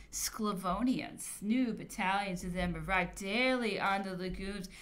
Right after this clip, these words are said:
The various parties were on alert in all the cities of the Venetian territory, the citadels of Verona and Brescia,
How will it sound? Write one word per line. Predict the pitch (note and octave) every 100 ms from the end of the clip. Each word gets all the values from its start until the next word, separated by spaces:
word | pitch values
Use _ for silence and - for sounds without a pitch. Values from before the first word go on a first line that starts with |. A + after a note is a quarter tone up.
| - -
The |
various | F#3+ G3+ G3+ G3+ G3
parties | - A3 G3 F#3+ F#3
were | F#3+
on | D#3 G3 F#3+
alert | F#3 F#3 F#3+ F3+ -
in | F#3
all | D#3 F#3+ F#3
the |
cities | F3+ - G3 F#3
of | F#3
the | F3+
Venetian | F3 F#3 F#3 - F3+
territory, | G3+ F3 F3 G3+ F3+
the | F3
citadels | - G3+ F#3+ F#3 F3
of | E3+
Verona | F3 G3 G3 F#3+
and | - G3 F#3
Brescia, | F#3+ F#3+ - -